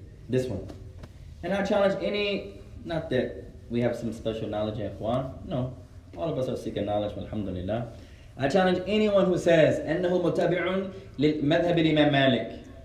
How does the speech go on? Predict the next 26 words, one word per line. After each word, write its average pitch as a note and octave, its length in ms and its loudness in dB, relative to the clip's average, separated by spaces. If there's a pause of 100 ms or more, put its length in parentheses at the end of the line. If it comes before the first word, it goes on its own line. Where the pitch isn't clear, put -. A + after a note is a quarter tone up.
(340)
أن D#3+ 160 6
يرجع F#3 880 2
إلى C3+ 360 4
قوله C#3+ 500 4
هو، D#3 500 8 (300)
رحمه A#2 440 2
الله G2+ 280 -2
تعالى. A2 400 -4 (420)
I - 80 0
challenge F#3 320 4 (100)
anyone G#3+ 420 4
who F3 80 4
says - 640 4 (760)
they C#3+ 200 4
follow D#3+ 380 2
Imam C3 260 4
Malik, A2 360 0 (600)
his A#2+ 140 0
madhab, A#2+ 480 2 (1300)
to D3 100 2
go D#3 240 4
back F3+ 260 4
to D#3+ 60 0
his D#3 240 2
own E3+ 280 2
words. - 960 -2